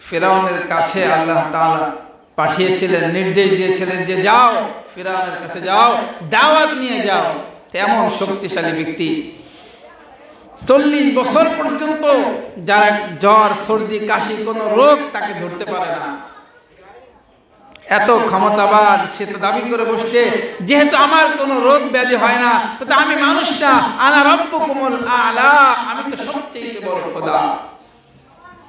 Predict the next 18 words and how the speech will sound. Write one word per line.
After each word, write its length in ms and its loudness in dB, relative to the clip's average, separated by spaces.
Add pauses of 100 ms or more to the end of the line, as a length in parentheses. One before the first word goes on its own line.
(200)
এত 220 0 (460)
শক্তিশালী 580 -4
একজন 300 -6
ব্যক্তির 600 -2
কাছে 420 0 (160)
দ্বীনের 480 2
দাওয়াত 520 4
নিয়ে 600 -4
পাঠিয়েছিলেন 800 0
মুসা 220 -2
আলাইহিস 460 2
সালাতু 320 2
ওয়াস 220 -4
সালামকে 420 0
এই 280 0
জন্য 380 4 (320)
যে, 420 2 (180)
"আল্লাহর 420 2